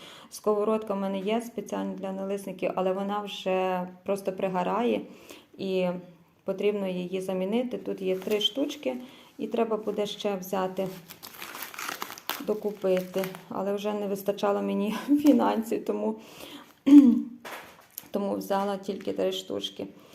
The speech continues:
Арахіс похрустіти. Так, такого плану фісташки. І простий арахіс такий, сола-, соляний, із солю.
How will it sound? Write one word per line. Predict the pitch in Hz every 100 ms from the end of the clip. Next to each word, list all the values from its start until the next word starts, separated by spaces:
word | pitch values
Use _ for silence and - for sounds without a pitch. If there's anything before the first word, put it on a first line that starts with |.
| - -
Арахіс | - 214 247 320 330 302 302 - - - - - - - - _
похрустіти. | 254 247 - 233 - 247 240 247 233 226 226 - - - - - - - -
Так, | - 208 208 - - - - -
такого | 220 - 294 285
плану | 285 269 254 262 254 254 247 - -
фісташки. | 247 247 240 240 247 - - 233 - - - - - - -
І | 247 269 320 339 320 - - - - - - -
простий | 202 202 277 311
арахіс | 311 277 269 269 269 254 247 - -
такий, | 240 - 254 247 247 247 -
сола-, | - - - 240 233 226
соляний, | 226 - 233 226 226 226 226 226 - - - -
із | 220 220
солю. | - 220